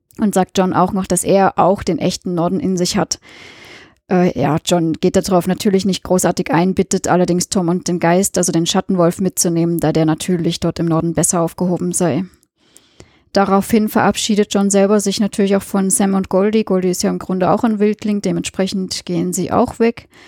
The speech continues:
Und er bemerkt dabei, dass sie schwanger ist. Ja, <laughs> Goldie sagt noch zu ihm, ja, dass es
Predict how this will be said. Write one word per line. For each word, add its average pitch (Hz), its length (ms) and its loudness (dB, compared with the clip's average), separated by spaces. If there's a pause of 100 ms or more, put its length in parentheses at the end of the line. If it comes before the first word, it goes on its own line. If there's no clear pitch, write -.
(420)
Und 254 180 2
er 269 60 2
bemerkt 214 400 0
dabei, 202 240 2
dass 185 200 0
sie 208 80 -4
schwanger 185 440 -2
ist. - 400 -6 (540)
Ja, 175 260 2 (360)
<laughs> - 400 -14
Goldie 202 260 2
sagt 190 400 0
noch 208 140 0
zu - 180 0
ihm, 196 160 0
ja, 190 100 2
dass 196 200 0
es - 260 -2